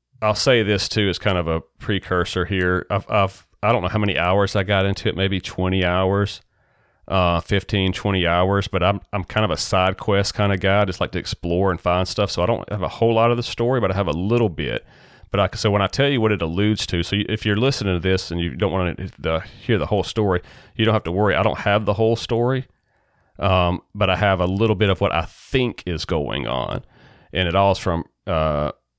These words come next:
kinda happens at the beginning. So it's like you said, so the, the Master Sword is broken,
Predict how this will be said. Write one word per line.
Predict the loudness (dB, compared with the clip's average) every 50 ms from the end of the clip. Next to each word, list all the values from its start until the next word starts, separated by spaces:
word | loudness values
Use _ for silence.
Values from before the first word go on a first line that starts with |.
| _ -6
kinda | -4 -2 -2 -2 -4 -6 _ _ -6
happens | -2 0 0 0 -2 -4 -6 -4 -6
at | -6 -6
the | -6 -8
beginning. | -8 -4 -4 -2 -2 -2 -2 -2
So | -2 -2 -2 -2 -2 -6 -10 -20 -20 -20 -20 _
it's | -4 -2
like | -2 0 0
you | -4 -6
said, | -4 -2 0 0 2 0 0 -4 -6 -10 -18 -20 -14 _
so | -4 0 0 2 2 0 -2 -6 _ _ _ _ _ _ _ _ _ -10
the, | -10 -10
the | -8 -6 -6 -6 -4
Master | -2 0 0 0 -2 -2
Sword | -6 -4 0 0 0 0
is | 0 -2
broken, | -6 -6 -2 0 2 2 2 2 0 -4 -8 -8 -6 -6 -6